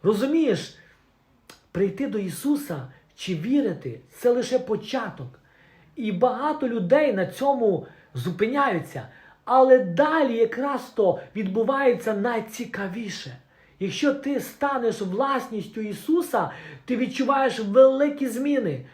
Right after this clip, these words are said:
Твоє тіло, яке завжди тебе приводило до згубних, гріховних дій, тепер контролюється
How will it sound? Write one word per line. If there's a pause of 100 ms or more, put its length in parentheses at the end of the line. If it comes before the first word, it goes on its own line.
(180)
Твоє
тіло,
яке
завжди
тебе (480)
приводило
до
згубних, (220)
гріховних
дій, (180)
тепер
контролюється